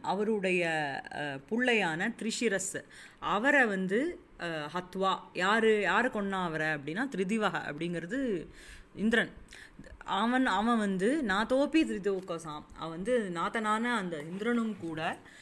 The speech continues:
இந்த துவஷ்டூனுடைய புள்ளையனுடைய தலையை, அஹ், புள்ளையன், புள்ளையான த்ரிசிரசம் ஹத்வா, புரா ஹத்வா, முன்னாடி கொன்னுட்டு யக்ஞசதேன நூறு யாகம் பண்ணி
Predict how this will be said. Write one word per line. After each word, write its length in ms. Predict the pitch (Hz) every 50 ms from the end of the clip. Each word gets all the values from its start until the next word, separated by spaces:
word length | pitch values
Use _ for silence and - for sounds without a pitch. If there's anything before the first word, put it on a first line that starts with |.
| - - -
இந்த 300 | - 220 233 233 226 226 226
துவஷ்டூனுடைய 880 | 220 226 214 - - 349 349 320 285 269 247 226 214 202 190 180 165 165 -
புள்ளையனுடைய 920 | 190 214 226 226 226 214 196 185 165 151 151 143 139 151 190 277 311 - - - - -
தலையை, 640 | 185 160 180 202 196 175 170 165 202 277 294 - -
அஹ், 160 | 170 165 156 -
புள்ளையன், 460 | 190 220 240 247 240 220 208 196 180 185 -
புள்ளையான 600 | 190 196 208 208 208 196 190 190 190 208 247 269 262 269 - -
த்ரிசிரசம் 720 | - 196 196 - 233 214 220 214 - 247 262 311 349 - - - - - - - -
ஹத்வா, 400 | 180 180 185 - 214 214 214 208 - - - -
புரா 280 | 196 208 226 226 226 226
ஹத்வா, 420 | 196 180 - - - 165 170 - - - 170
முன்னாடி 380 | 175 185 190 196 196 196 185 185
கொன்னுட்டு 540 | 185 151 151 165 170 156 160 160 196 247 285 - - - - - - -
யக்ஞசதேன 1120 | 190 202 202 196 226 294 320 294 - 208 180 180 180 170 160 151 151 156 156 147 139 135
நூறு 480 | 143 165 196 240 277 285 269 269 233
யாகம் 420 | 196 170 165 185 214 220 240 226 -
பண்ணி 460 | 175 170 175 175 202 254 294 -